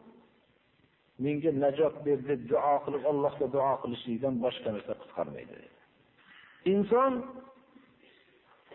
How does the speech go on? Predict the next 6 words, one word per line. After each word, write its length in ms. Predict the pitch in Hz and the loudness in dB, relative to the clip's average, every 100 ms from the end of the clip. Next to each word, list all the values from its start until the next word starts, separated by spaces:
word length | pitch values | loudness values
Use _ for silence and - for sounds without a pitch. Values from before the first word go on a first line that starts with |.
| - - _ _ - | -20 -20 _ _ -14
hayotida 800 | - - 185 202 190 185 185 214 170 233 | -10 -2 2 4 4 2 0 0 0 0
bir 100 | 190 | 2
nazar 300 | 160 147 180 147 | 2 2 2 0
tashlasa, 460 | 143 131 131 175 214 214 - - _ _ _ _ _ _ _ _ _ - | -2 -2 -2 0 -2 -2 -10 -20 _ _ _ _ _ _ _ _ _ -16
sodiq 640 | - 180 208 202 262 320 226 | -4 2 2 2 2 0 0
bir 140 | 240 | 0